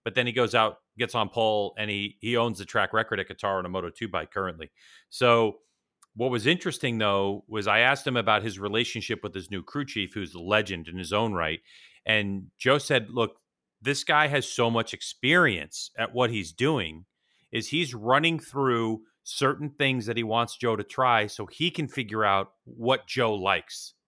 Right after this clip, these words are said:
You know, so it's not like they're throwing a kitchen sink. He's got something. So Joe was like, "Look, it's just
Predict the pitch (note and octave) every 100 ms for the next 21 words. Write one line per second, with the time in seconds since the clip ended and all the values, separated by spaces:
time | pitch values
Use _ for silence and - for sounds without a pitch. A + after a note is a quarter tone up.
0 | _ _ _ _ A2 A2+ A#2 C3 A#2 -
1 | C#3 D#3+ D3+ D3 C3 C3 B2+ A#2 - C3
2 | A2 - C#3 C3 G2+ B2+ C3+ - B2+ B2+
3 | - A#2 G#2 C3 B2+ A#2 C#3 A#2+ A2+ -
4 | D#3+ -